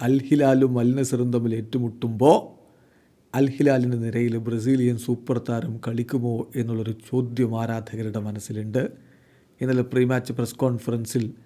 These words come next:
ഹോർഗെ ഹീസസിനോട് അതിനെക്കുറിച്ച് ചോദിക്കുകയുണ്ടായി. അപ്പോൾ അദ്ദേഹം പറഞ്ഞ മറുപടി,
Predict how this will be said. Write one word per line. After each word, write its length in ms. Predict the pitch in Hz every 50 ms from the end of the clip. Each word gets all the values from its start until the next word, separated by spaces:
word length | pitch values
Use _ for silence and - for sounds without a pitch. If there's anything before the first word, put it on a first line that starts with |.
| _ _ _ _ _ _ _ _ _ _ _ _
ഹോർഗെ 380 | 131 139 147 139 131 147 143 135 -
ഹീസസിനോട് 580 | 139 135 123 - 131 113 117 117 120 117 113
അതിനെക്കുറിച്ച് 500 | 110 113 120 127 120 127 117 107 117 107 - -
ചോദിക്കുകയുണ്ടായി. 800 | 110 120 120 127 123 - 135 131 123 117 117 120 123 135 - -
അപ്പോൾ 140 | 131 123 123
അദ്ദേഹം 300 | 120 117 117 117 135 127
പറഞ്ഞ 240 | 120 117 117 110 123
മറുപടി, 560 | 113 107 110 117 120 123 117 131 117 120 107